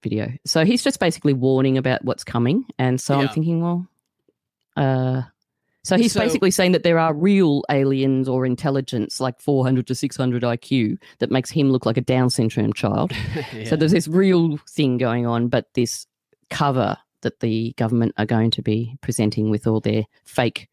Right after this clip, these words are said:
Speaker 1: aircraft, et cetera, which
Speaker 2: So,
Speaker 1: they've been doing
Speaker 2: so,
Speaker 1: since
Speaker 2: right.
Speaker 1: Roswell.
Speaker 2: Uh, p-, part of his new movie, which is probably why he did this. na-,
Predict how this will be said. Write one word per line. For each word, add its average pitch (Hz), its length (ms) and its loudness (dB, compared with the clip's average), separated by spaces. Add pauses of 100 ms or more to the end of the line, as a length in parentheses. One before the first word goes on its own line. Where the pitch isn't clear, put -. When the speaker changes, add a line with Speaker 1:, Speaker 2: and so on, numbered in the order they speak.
(160)
Speaker 1:
aircraft, 107 440 -2
et - 120 -8
cetera, - 280 -8 (140)
which - 120 -20 (100)
Speaker 2:
So, - 120 -2
Speaker 1:
they've - 80 -2
been 107 120 2
doing 104 260 2
Speaker 2:
so, 160 60 -4
Speaker 1:
since - 180 -4
Speaker 2:
right. 127 360 -2 (120)
Speaker 1:
Roswell. 117 300 -2 (600)
Speaker 2:
Uh, 180 120 2
p-, 143 100 -8
part 208 260 2
of 214 120 2
his 165 220 2
new 170 340 4
movie, 139 480 2
which 127 200 -6
is 120 80 -12
probably 143 300 -2
why 127 180 -2
he 123 100 -2
did 123 260 -4
this. 120 340 -6 (320)
na-, 135 220 -6